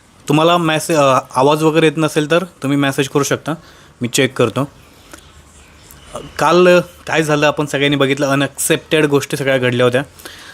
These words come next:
आणि कशा प्रकारे काल, कालचा दिवस हा भारतीय नागरिकांसाठी हा निराशाजनक राहिलेला आहे, आपण सगळ्यांनी बघितलं आहे. निराशेची कारणं काय आहेत वगैरे सगळ्या गोष्टी आपण ह्या व्हिडिओमध्ये च-, लाईव्ह सेशनमध्ये आपण चर्चा करणार आहोत. खरं तर मी ह्या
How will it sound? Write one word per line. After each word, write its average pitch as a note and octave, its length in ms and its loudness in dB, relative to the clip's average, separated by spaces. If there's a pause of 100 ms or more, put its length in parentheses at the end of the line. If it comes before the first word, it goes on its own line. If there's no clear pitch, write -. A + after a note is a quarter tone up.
(120)
आणि B2 460 0
कशा - 260 -2
प्रकारे C3+ 560 0 (1120)
काल, C3 380 0 (580)
कालचा B2+ 280 -2
दिवस C3+ 340 -2
हा C#3 60 2
भारतीय D#3+ 680 0 (140)
नागरिकांसाठी C#3+ 680 -2
हा C#3 120 -2
निराशाजनक C#3 760 -2
राहिलेला A#2+ 300 0
आहे, G#2+ 80 -2 (580)
आपण C3+ 200 -2
सगळ्यांनी B2+ 320 0
बघितलं A2+ 340 -2
आहे. - 140 -14 (260)
निराशेची F3 460 0
कारणं D#3+ 300 0
काय D#3+ 200 0
आहेत D#3 180 -2
वगैरे D3+ 200 -2
सगळ्या C#3+ 200 -4
गोष्टी C#3+ 280 -4
आपण D3 380 -2 (120)
ह्या B2+ 180 0
व्हिडिओमध्ये C#3 440 2
च-, C#3 120 -4
लाईव्ह B2+ 400 2
सेशनमध्ये C3+ 440 -2
आपण C3+ 100 -2
चर्चा C3 320 -2
करणार B2+ 220 -2
आहोत. C#3 120 -8
खरं C#3 120 0
तर C3+ 80 -8
मी D3 160 -2
ह्या D3+ 140 0